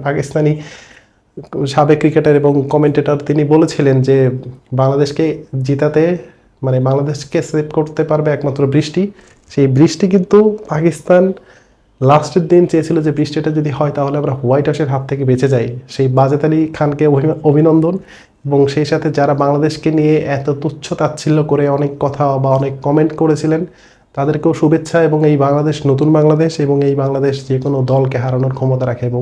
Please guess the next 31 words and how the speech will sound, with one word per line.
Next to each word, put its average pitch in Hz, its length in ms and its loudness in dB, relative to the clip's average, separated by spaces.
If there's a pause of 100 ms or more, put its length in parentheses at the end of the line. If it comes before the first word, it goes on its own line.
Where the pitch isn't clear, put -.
(120)
এই 143 140 -4
বাংলাদেশ 147 420 0
কিন্তু 202 360 2 (540)
ইন্ডিয়াকে 185 440 6
একটা 143 220 -2
হুমকি 151 320 0
দিয়ে 143 200 4
রাখলো 123 260 2
এবং 131 260 0
ইন্ডিয়ার 165 360 4
মাটিতে 165 500 0 (500)
যদি 165 240 4
সিরিজটা 170 420 -2
জিতে 143 340 2
যায় 139 180 4
বা 135 200 2
সিরিজ 139 340 -2 (260)
ড্র 139 260 2
করতে 160 320 0
পারে 127 240 2
এবং 139 260 0 (120)
ওয়েস্ট 156 280 -2
ইন্ডিজের 165 260 0
সাথে 160 220 -2
যদি 156 200 0
সিরিজটা 151 420 -2
জিততে 139 360 -2
পারে 135 200 2
তাহলে 135 260 0
কিন্তু 143 220 -2
বাংলাদেশ 139 360 -4